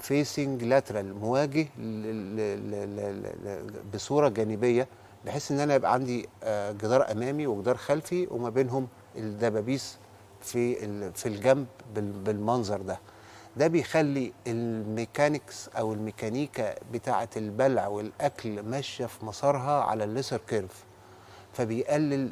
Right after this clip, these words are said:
نسب حدوث الترجيع، وده مهم جدًا. والحاجة التانية إن يقلل حتى من نسبة حدوث ال-، الدامبنج،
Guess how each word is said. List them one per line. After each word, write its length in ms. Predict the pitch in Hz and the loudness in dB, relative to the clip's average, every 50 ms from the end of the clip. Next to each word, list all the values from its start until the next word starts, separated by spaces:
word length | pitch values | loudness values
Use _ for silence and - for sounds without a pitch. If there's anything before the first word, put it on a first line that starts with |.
| - 101 | -4 -6
نسب 300 | 113 135 131 - 139 110 98 - - | -6 -6 -4 -4 -6 -6 -6 -6 -6
حدوث 500 | 104 104 117 131 135 131 - - - - - - | -4 -2 -2 -2 -2 -4 -6 -8 -14 -12 -10 -8
الترجيع، 880 | 110 104 101 98 98 101 - - - 110 95 107 123 135 143 147 147 147 156 - - - - | -6 -6 -6 -8 -10 -6 -2 -2 -2 -2 -2 -2 0 0 2 0 0 -2 -4 -10 -18 -14 -10
وده 200 | 101 98 101 107 | -6 -4 -2 -2
مهم 340 | 110 110 98 110 113 113 110 | -2 -2 -4 -4 -4 -4 -4
جدًا. 420 | 101 107 117 120 123 135 156 165 170 - - - - - - - - - - - - - | -4 -4 -4 -4 -2 -2 -2 -2 -4 -10 -16 -20 -20 -20 -20 -20 -20 -20 -20 -14 -8 -6
والحاجة 600 | 110 113 110 104 101 95 - - 139 143 143 135 | -4 -4 -4 -4 -6 -6 -2 0 0 0 0 -2
التانية 540 | - - - 143 139 143 147 147 151 156 - - - | -2 -2 -2 0 0 0 -2 -2 -4 -6 -8 -8 -6
إن 260 | 120 110 107 110 107 107 107 107 107 104 107 104 95 - - - | -6 -6 -4 -4 -4 -2 -2 0 0 2 0 0 -2 -4 -6 -8
يقلل 480 | 110 110 110 117 - 143 143 143 123 | -6 -6 -2 0 2 2 4 2 0
حتى 360 | - - - 135 - - 131 113 | 0 0 -2 -2 -2 0 -2 -2
من 200 | 113 110 107 110 | 0 -2 -2 -2
نسبة 260 | 127 127 120 120 107 - - | -2 -4 -4 -6 -10 -10 -8
حدوث 320 | 110 110 127 - - - | -6 -4 -4 -4 -6 -8
ال-، 240 | 110 104 101 - - | -10 -10 -10 -12 -10
الدامبنج، 420 | 104 107 101 123 117 110 95 95 | -2 2 4 4 4 4 0 -6